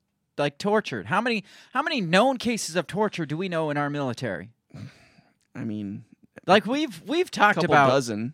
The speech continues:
Speaker 1: we've talked
Speaker 2: Yeah.
Speaker 1: about several cases
Speaker 2: Yeah.
Speaker 1: of known, like,
Speaker 2: Right.
Speaker 1: examples of mistreatment and torture
Speaker 2: Yeah.
Speaker 1: of,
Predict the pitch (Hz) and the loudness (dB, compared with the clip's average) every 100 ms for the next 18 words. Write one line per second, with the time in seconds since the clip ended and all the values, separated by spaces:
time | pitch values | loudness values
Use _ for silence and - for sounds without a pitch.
0 | - 165 269 233 220 196 117 170 135 - | -10 -4 -4 -2 0 2 2 0 0 -2
1 | 180 160 147 - 147 117 123 110 95 87 | -4 0 -2 -2 -4 -4 -6 -4 -6 -10
2 | - _ - 151 135 120 - 147 170 160 | -18 _ -2 2 4 2 -2 -2 -2 -2
3 | 156 - _ _ - 139 127 - 131 165 | -8 -14 _ _ -4 -2 -2 -8 -2 2
4 | 165 151 143 131 123 135 120 110 147 156 | 2 0 -2 0 0 2 0 -2 -4 -6
5 | - 160 147 131 127 107 147 143 - 117 | -4 -4 -4 -4 -6 -6 -4 -6 -4 -6
6 | 113 - 127 110 - | -4 -2 -2 -2 -8